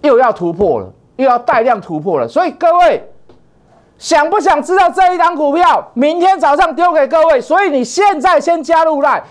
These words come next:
你就可以知道明天下午是哪一家公司要开法说，我们可不可以先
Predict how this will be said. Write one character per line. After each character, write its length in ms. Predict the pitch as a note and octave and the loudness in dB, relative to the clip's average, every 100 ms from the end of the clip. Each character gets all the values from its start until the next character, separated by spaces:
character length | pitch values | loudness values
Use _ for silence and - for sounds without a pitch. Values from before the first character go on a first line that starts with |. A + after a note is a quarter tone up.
| - | -10
你 240 | B3 C#4+ C4 | -2 -2 0
就 200 | G4 F4 | 0 2
可 140 | F4 | 2
以 100 | D4+ | 0
知 200 | A3 F4 | -2 0
道 320 | F#4 C#4 - - | 2 2 0 -8
明 240 | A#3 C#4 D#4+ | -4 -2 0
天 180 | F4+ F4 | 0 0
下 300 | F#4+ G4+ C4+ | 0 2 2
午 80 | |
是 180 | A#3 E4+ | 0 -2
哪 300 | D4 D4 C4 | 0 2 2
一 100 | F#4 | 0
家 240 | C#4 F#4+ F4+ | 0 0 2
公 240 | F4 F4+ | 2 2
司 180 | D4 E4+ | -2 0
要 140 | E4+ | 0
开 220 | D4 E4+ | 2 0
法 180 | D4 A#3 | 0 -2
说， 160 | A3 D#4 D#4 D#4 - | 0 0 0 -2 -2
我 100 | D4 | 0
们 140 | D4 E4 | 2 0
可 100 | D#4 | 0
不 100 | E4+ | 0
可 140 | F4 | 0
以 100 | C#4+ | 0
先 220 | - F4 | -4 -4